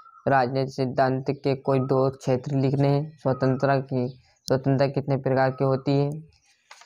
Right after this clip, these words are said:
समानता कितने प्रकार की होती है? समाज और सामाजिक न्याय है आपका। आरक्षण समाज नागरिकता प्राप्ति के प्रमुख आधार।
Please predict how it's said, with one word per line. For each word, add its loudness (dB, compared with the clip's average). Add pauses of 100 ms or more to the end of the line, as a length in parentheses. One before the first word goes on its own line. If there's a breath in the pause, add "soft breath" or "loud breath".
(3000 loud breath)
समानता 0 (500)
कितने -2
प्रकार 0
की -2
होती 2
है? 4
समाज 0
और 4
सामाजिक -2
न्याय 2
है 4
आपका। 0
आरक्षण 0 (520 soft breath)
समाज 2
नागरिकता 0
प्राप्ति -2
के -4
प्रमुख -4
आधार। 0